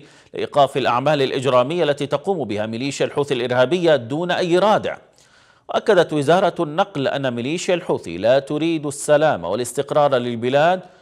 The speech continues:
ولا تستطيع العيش إلا في ظل الحروب والصراعات.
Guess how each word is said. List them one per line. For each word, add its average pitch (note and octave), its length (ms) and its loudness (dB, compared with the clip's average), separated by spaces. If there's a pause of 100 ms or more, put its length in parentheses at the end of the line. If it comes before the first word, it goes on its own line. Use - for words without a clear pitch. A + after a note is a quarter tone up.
(180)
ولا E3 300 4
تستطيع C3+ 520 -2
العيش D#3 500 -2
إلا D#3 200 0
في A#2+ 160 -4
ظل E3+ 300 -4
الحروب D3 440 -2
والصراعات. B2+ 640 2